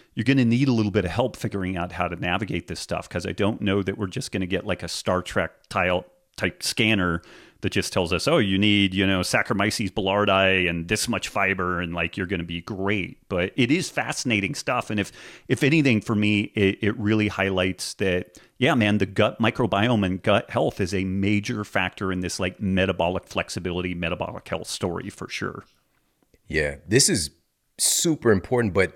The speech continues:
Speaker 2: I love that you just mentioned this. We still know so little.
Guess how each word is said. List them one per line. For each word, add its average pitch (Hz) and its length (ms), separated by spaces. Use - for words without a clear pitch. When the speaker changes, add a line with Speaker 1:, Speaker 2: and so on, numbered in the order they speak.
Speaker 2:
I 95 80
love 95 340
that 95 220
you 85 80
just 78 180
mentioned 80 280
this. 71 180
We 113 240
still 120 360
know 92 240
so 90 220
little. 76 400